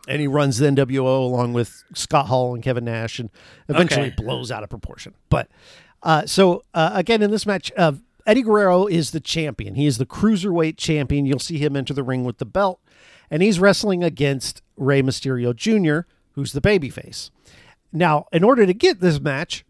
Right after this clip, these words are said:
Speaker 1: Rey Mysterio is a masked luchador, whereas Eddie is not. And Rey had to put his mask on the line. So to give you an idea
Speaker 2: Okay.
Speaker 1: of what, how
Speaker 2: I,
Speaker 1: serious that is.
Speaker 2: yes, I, I'm very familiar with the luchador mask thing,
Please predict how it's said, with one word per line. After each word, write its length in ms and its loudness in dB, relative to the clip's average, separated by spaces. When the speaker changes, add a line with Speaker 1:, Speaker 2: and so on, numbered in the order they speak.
Speaker 1:
Rey 240 2
Mysterio 800 -2
is 180 -2
a 100 0
masked 460 -4
luchador, 560 -4
whereas 300 -4
Eddie 220 -6
is 140 -8
not. 280 -4
And 320 0
Rey 420 0
had 240 2
to 60 0
put 220 2
his 180 0
mask 560 -4
on 300 -6
the 80 -12
line. 460 -6
So 160 -2
to 100 2
give 160 0
you 60 4
an 60 0
idea 320 2
Speaker 2:
Okay. 320 -8
Speaker 1:
of 140 2
what, 300 4
how 200 -2
Speaker 2:
I, 20 -4
Speaker 1:
serious 640 -2
that 220 -2
is. 120 4
Speaker 2:
yes, 340 2
I, 300 6
I'm 200 4
very 220 4
familiar 420 2
with 160 4
the 300 4
luchador 440 0
mask 420 -6
thing, 260 -12